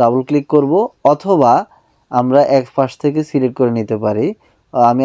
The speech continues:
আবার বাইরে ক্লিক করলাম, দেখেন আমরা এটাতে ক্লিক করব, ক্লিক করার পরে আবার ভিতরে ডাবল ক্লিক করব এক পাশে, করার পরে মাউসের লেফট বাটন দ্বারা ধরে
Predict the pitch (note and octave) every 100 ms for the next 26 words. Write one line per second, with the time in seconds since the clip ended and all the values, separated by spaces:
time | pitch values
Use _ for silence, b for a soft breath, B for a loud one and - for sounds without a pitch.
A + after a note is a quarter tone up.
0 | B2+ C3 B2+ B2 B2+ B2+ C3 B2+ C3+ C3
1 | D#3 F#3+ A#2+ A2+ C#3 G#3 - _ _ _
2 | - A2+ A#2 C3 - B2 A#2 C3 B2 C#3
3 | - C3 B2+ - C3+ B2+ E3 B3+ _ b
4 | _ B2+ C3 - C#3+ C#3+ D3 C3+ A#2+ D3+
5 | - - A#2 C3 C3 A#2+ A#2+ B2 C3 D3+
6 | G3 - A2+ A2+ B2 B2 C#3 C3+ - C3+
7 | C#3+ D#3 B2+ - B2 - A3 - b b
8 | b b - B2+ B2+ C3 C#3 C#3+ C3+ A#2+
9 | A#2+ C3+ B2+ A#2+ A#2+ B2+ C3+ C3 C3+ B2+
10 | A#2+ B2